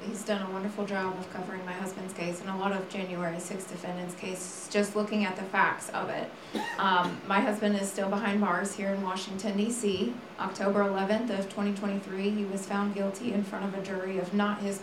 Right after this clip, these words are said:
peers. And he's gonna be sentenced February twenty-ninth. Um, it's a everyday thing of getting up, saying, "How am I gonna get out of bed today and have the strength to get through today?"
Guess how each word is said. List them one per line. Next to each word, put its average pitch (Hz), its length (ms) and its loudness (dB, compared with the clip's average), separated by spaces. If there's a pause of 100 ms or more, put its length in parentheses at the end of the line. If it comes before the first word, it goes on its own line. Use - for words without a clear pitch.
peers. 190 460 -2 (640)
And 214 420 6
he's 226 160 0
gonna 226 160 4
be 233 120 4
sentenced 233 560 2
February 202 600 4
twenty-ninth. 196 840 0 (120)
Um, 196 420 2 (840)
it's 233 180 8
a 233 420 6
everyday 220 580 4
thing 220 260 2
of 196 140 -2
getting 196 240 2
up, 214 220 4
saying, 190 260 -2
"How 202 180 2
am 202 80 2
I 196 80 0
gonna 196 180 0
get 190 120 0
out 185 120 0
of 185 80 -4
bed 196 140 0
today 190 300 -2
and 180 80 -4
have 185 180 -4
the 190 60 -6
strength 185 340 -4
to - 60 -8
get 160 160 -4
through 175 140 -6
today?" 180 360 0